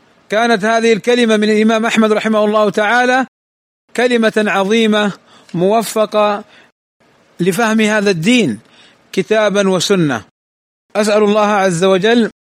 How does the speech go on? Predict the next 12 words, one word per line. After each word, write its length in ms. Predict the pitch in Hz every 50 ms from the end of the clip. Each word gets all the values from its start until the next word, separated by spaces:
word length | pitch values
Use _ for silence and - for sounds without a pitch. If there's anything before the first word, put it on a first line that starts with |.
| _ _ _ _ _ _ - -
أن 100 | 180 196
ينفعنا 560 | 196 190 185 160 214 214 185 202 202 202 190
بما 280 | 185 202 202 196 185 170
سمعنا، 680 | - 196 190 202 208 175 202 208 214 214 220 220 - - _ _ - - - - _ -
وأن 200 | 190 196 202 214
يكون 680 | 220 214 202 - 220 214 214 208 202 202 202 202 196 - _ _ _ _ _ _ _ -
حجة 460 | - 202 208 196 196 202 190 - 196
لنا 500 | 190 196 208 208 202 196 196 196 190 185 _ _ _ - - _ _ -
لا 160 | 175 208 214
حجة 520 | - 208 214 190 175 190 175 - 185 180
علينا. 600 | 170 175 185 196 208 214 214 220 220 214 214 208 - _ _ _ _ _ _ _ _ _ _ _ _ _ _ _ _ _ _ - -
ونتوقف 1000 | 180 196 196 196 - 196 202 226 220 - - 196 196 202 - - - - -